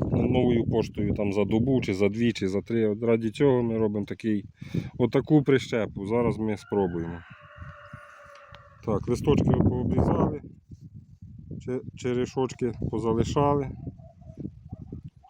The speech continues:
Так, поки що відставляємо і відрізаємо ось тут. Ось перша, перша ось ця лоза. Тут на ній вже дві гроночки є. Так, ну, будемо робити. Ось о,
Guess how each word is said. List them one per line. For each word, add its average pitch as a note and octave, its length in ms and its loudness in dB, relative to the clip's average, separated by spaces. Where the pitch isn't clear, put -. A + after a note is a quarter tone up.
Так, A2 260 2
поки B2+ 260 6
що B2+ 220 0
відставляємо C#3 680 0
і C3 200 -4
відрізаємо B2 720 0
ось - 80 -2
тут. - 160 -6
Ось - 180 0
перша, B2+ 360 -4
перша B2 300 -2
ось A2 220 -6
ця A#2 120 -6
лоза. A2+ 460 -2
Тут A#2 180 0
на A#2 100 2
ній A#2 180 6
вже G#2+ 200 4
дві G2+ 220 0
гроночки C3+ 560 0
є. A#2+ 240 -2
Так, G#2+ 220 0
ну, C#3+ 200 -4
будемо C3+ 300 2
робити. B2+ 520 0
Ось C3+ 260 -10
о, G#2+ 100 -6